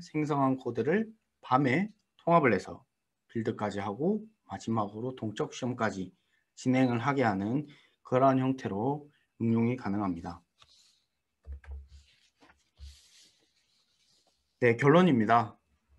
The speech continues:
페트로는 개정된 동적 시험 환경에 적합한 형태를 제공하며 기본적으로 디버깅 및 신호의 시뮬레이션이 가능한 장비이며 동적 시험 시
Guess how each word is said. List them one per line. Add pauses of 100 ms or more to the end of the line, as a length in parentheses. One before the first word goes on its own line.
(120)
페트로는
개정된
동적
시험
환경에
적합한
형태를
제공하며 (180)
기본적으로
디버깅
및 (100)
신호의
시뮬레이션이
가능한
장비이며 (840)
동적
시험
시